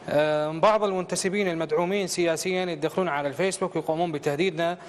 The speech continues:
آه، في رسائل ويطلبون أموال من بعض المتطوعين، آه، معنا والتقاط صور لنا من بعيد وتنزيل منشورات مسيئة لنا،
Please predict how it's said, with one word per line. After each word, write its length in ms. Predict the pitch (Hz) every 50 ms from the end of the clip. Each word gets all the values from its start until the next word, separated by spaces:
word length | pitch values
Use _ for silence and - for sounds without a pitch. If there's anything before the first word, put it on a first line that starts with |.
| - - - - - 135
آه، 120 | 139 139
في 200 | 135 - 196 196
رسائل 460 | 190 180 175 - - 190 180 180 180
ويطلبون 420 | 170 151 - 151 147 151 180 180 165
أموال 320 | 156 151 156 175 185 170
من 140 | 156 147 143
بعض 180 | 170 185 185
المتطوعين، 760 | 170 165 151 - 151 - 151 143 147 139 156 185 196 208 214 202 - - - - - - - -
آه، 180 | - 147 151 151
معنا 380 | 165 190 180 190 185 185 180 175
والتقاط 500 | 170 160 156 - 156 - 180 185 180 -
صور 260 | - 190 180 175 160
لنا 200 | 165 180 175 170
من 120 | 156 151 143
بعيد 380 | 143 143 147 175 190 190 170
وتنزيل 400 | 165 151 - 156 151 139 180 180 160
منشورات 480 | 147 143 - - 165 175 180 175 -
مسيئة 280 | 151 139 - 190 175 160
لنا، 300 | 160 175 175 175 180